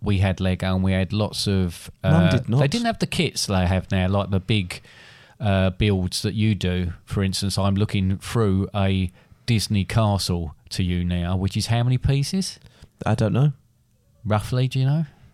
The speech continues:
Speaker 2: Over four thousand or something like that?
Speaker 1: Yeah, well, I mean, yeah, this is the sort of thing we're talking about. Whereas I had just a box of assorted stuff,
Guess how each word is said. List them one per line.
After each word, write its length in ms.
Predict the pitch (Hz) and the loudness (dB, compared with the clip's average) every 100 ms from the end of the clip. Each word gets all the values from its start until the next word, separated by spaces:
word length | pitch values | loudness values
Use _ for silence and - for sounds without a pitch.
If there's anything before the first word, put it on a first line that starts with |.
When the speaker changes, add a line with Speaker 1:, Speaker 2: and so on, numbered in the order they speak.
| _ _ - | _ _ -4
Speaker 2:
Over 240 | 135 123 | -2 -2
four 240 | 120 139 131 | -2 -2 -2
thousand 480 | - 139 135 139 139 | -2 -2 -2 -2 -2
or 60 | |
something 240 | 135 131 135 | -2 -4 -2
like 60 | 147 | 0
that? 60 | |
Speaker 1:
Yeah, 60 | 135 | 2
well, 340 | 104 113 113 110 | 2 0 0 2
I 100 | 110 | 4
mean, 380 | 110 101 104 120 | 4 2 0 -2
yeah, 140 | 110 | -2
this 240 | 107 104 | 0 0
is 120 | 98 85 | -2 -2
the 40 | |
sort 260 | - 113 92 | -2 -4 -2
of 60 | |
thing 140 | 104 98 | -2 0
we're 80 | |
talking 260 | 92 113 90 | 0 -2 0
about. 120 | 90 87 - - | -2 -2 -8 -2
Whereas 220 | 107 107 | 0 2
I 200 | 120 110 | 2 4
had 200 | 104 95 | 2 0
just 380 | 104 95 - 95 90 | -2 -2 -6 -10 -2
a 160 | 98 87 - - - - | -2 -2 -10 -20 -20 -2
box 380 | 117 - - 104 | -2 -2 -4 0
of 280 | 92 - - - - - _ _ | 0 -4 -12 -20 -20 -20 _ _
assorted 580 | - - 123 107 - 87 | -2 0 0 0 -2 -4
stuff, 520 | - - 90 87 - | -4 -2 -2 -4 -12